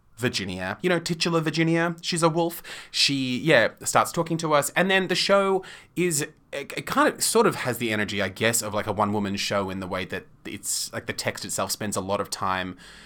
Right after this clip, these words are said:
having Virginia relaying to us things that happened in her life or things that are happening in her life in the, in the time period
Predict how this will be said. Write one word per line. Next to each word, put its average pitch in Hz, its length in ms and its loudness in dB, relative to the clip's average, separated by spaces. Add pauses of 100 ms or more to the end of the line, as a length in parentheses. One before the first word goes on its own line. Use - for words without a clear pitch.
(120)
having 104 260 -2
Virginia 98 420 -4
relaying 98 520 -2
to - 160 -10
us - 360 -2 (380)
things 101 400 -4
that 101 140 -6
happened 113 320 0
in 104 100 -2
her 104 120 -4
life 98 380 -2
or 101 100 -10
things 104 240 -6
that 101 160 -6
are 98 120 2
happening 107 400 0
in 95 140 -8
her 101 140 -8
life 95 480 -4 (540)
in 110 160 -2
the, 95 220 -4
in 101 80 -8
the 98 80 -6
time 101 220 -4
period 95 400 -8